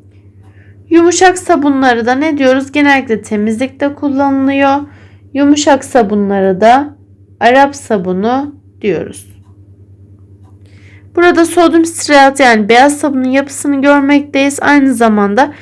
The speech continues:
Arap sabunu yani potasyum stearatın yapısını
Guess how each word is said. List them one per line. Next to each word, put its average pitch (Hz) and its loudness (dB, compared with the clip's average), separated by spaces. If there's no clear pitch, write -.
Arap 277 4
sabunu 202 -4
yani 220 0
potasyum 269 0
stearatın 226 -2
yapısını 254 -2